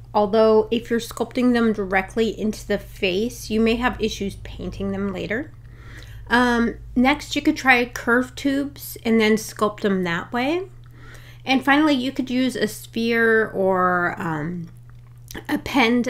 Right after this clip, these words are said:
an object and sculpt them in that way as well. So at this point, it's whatever you feel most comfortable with, and I'll show you a couple ways. So whichever method you want to use,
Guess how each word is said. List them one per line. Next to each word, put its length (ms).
an 160
object 580
and 300
sculpt 400
them 200
in 220
that 180
way 260
as 360
well. 380
So 400
at 220
this 180
point, 380
it's 240
whatever 380
you 260
feel 240
most 320
comfortable 480
with, 240
and 80
I'll 100
show 200
you 300
a 120
couple 580
ways. 600
So 240
whichever 400
method 380
you 120
want 300
to 160
use, 760